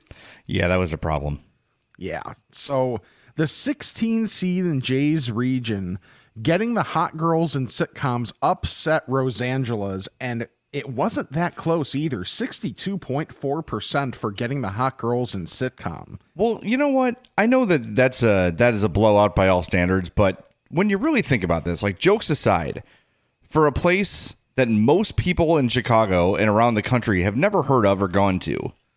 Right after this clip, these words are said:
Speaker 1: aside from this podcast, right? To put up that good of a fight, to put, what, what was it? Uh, help me with my math.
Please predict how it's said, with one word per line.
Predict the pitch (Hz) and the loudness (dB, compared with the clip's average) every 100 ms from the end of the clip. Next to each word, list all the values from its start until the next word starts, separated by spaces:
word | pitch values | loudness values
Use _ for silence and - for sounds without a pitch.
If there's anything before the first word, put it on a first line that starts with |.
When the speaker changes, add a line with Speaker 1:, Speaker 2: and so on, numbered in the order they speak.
| _ | _
Speaker 1:
aside | 107 - 123 113 | -2 2 2 2
from | 113 | 0
this | 113 | 0
podcast, | - 95 85 87 50 - - - | 0 0 -2 -4 -6 -6 -8 -2
right? | 98 107 120 _ _ _ _ _ _ _ _ - | 2 2 -2 _ _ _ _ _ _ _ _ -6
To | 143 | -2
put | 151 226 | 2 2
up | 165 | 2
that | 165 202 | 2 2
good | 202 | 0
of | 196 | 0
a | 156 | 0
fight, | 151 180 240 - - _ _ _ _ _ _ _ - | 0 0 -2 -10 -16 _ _ _ _ _ _ _ -6
to | 139 | -2
put, | 180 110 | -2 -2
what, | 170 | -2
what | 226 | 0
was | 240 247 | 0 0
it? | 220 98 | -2 0
Uh, | 156 160 160 147 160 | 2 2 2 -2 -2
help | 185 | 0
me | 185 | 2
with | 170 | 2
my | 165 160 | 2 2
math. | 151 90 - - | 2 0 -6 -16